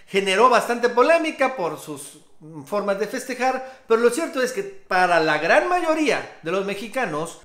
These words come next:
es un ídolo. Obviamente para toda la gente que le va al América, Cuauhtémoc Blanco es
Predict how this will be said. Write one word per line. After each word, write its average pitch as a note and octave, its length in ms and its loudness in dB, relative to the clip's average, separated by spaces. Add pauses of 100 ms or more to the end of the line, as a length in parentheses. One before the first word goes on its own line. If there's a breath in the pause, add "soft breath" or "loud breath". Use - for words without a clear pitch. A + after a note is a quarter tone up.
es B3 200 -2
un A#3 140 -4
ídolo. C4+ 360 0 (300)
Obviamente C4+ 540 0
para E3 400 -4
toda C#4 240 4
la F#3 120 0
gente G3 400 -10
que C#3 100 -14
le B2+ 120 -10
va D#3 80 -6
al A#3 100 -2
América, E3+ 720 -4
Cuauhtémoc D3+ 440 -8
Blanco D#3 420 -10
es F#3 240 -10